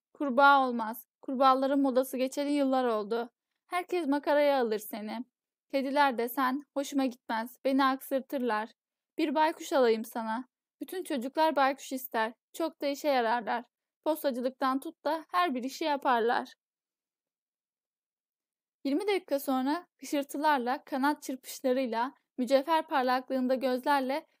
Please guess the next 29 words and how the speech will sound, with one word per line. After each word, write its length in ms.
dolu 200
o 80
karanlık 540
bin 160
bir 80
çeşit 400
baykuş 400
dükkanından 500
çıkıyorlardı. 920
Harry'nin 280
elinde 420
büyük 260
bir 100
kafes, 540
kafesin 440
içinde 340
de 120
başını 340
kanadın 340
altına 400
sokmuş, 580
uyuklayan, 760
çok 260
güzel 320
kar 320
beyazı 300
bir 140
baykuş 480
vardı. 440